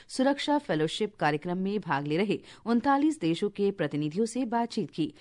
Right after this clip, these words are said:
सोशल मीडिया पोस्ट में डॉक्टर जयशंकर ने कहा कि उन्होंने युवा प्रतिभागियों के साथ विश्व के सामने मौजूद विभिन्न सुरक्षा चुनौतियों पर विचार विमर्श किया और इनसे निपटने के लिए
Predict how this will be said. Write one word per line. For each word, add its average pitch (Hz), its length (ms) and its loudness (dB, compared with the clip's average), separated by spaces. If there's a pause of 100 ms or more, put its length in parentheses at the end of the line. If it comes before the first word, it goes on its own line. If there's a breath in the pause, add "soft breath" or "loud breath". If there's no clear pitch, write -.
(140 loud breath)
सोशल 285 280 2
मीडिया 330 300 4
पोस्ट 220 400 0
में 262 180 2
डॉक्टर 170 340 2
जयशंकर 160 440 -2
ने 151 120 -2
कहा 175 280 -2
कि 233 140 -8
उन्होंने 190 420 0 (260 loud breath)
युवा 247 300 2
प्रतिभागियों 180 640 0
के 156 120 -6
साथ 175 280 2 (140)
विश्व 202 260 0
के 160 120 -4
सामने 175 480 0 (260 loud breath)
मौजूद 220 480 4
विभिन्न 202 320 2
सुरक्षा 156 380 -2
चुनौतियों 151 460 0
पर 214 240 4 (260 loud breath)
विचार 277 340 4
विमर्श 175 340 0
किया 208 320 -2
और 180 120 2
इनसे 175 300 0
निपटने 151 420 -2
के 160 140 -4
लिए 196 280 2